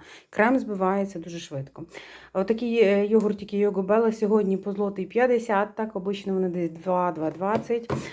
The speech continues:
Але як береш другий, типу два, м, то він по злотий п'ятдесят. Тому взяла чотири. Ось такий камамберчик до кавуськи. Знов творог.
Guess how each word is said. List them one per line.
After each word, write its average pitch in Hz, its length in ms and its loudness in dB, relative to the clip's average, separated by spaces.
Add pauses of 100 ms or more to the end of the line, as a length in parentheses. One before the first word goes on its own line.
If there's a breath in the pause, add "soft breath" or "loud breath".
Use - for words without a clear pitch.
(200 loud breath)
Але 220 240 6
як 196 140 4
береш 196 280 2
другий, 233 340 -2
типу 196 320 -8
два, 208 480 0
м, 180 320 -2 (180)
то 190 80 -6
він 190 160 -2
по 180 120 -6
злотий 180 300 -6
п'ятдесят. 151 580 -8
Тому 151 120 -12
взяла 139 280 -10
чотири. 370 520 0 (460 loud breath)
Ось 220 120 -2
такий 208 460 -4
камамберчик 180 840 0
до 156 420 -2
кавуськи. 330 1300 2 (460 loud breath)
Знов 220 320 0
творог. 320 600 4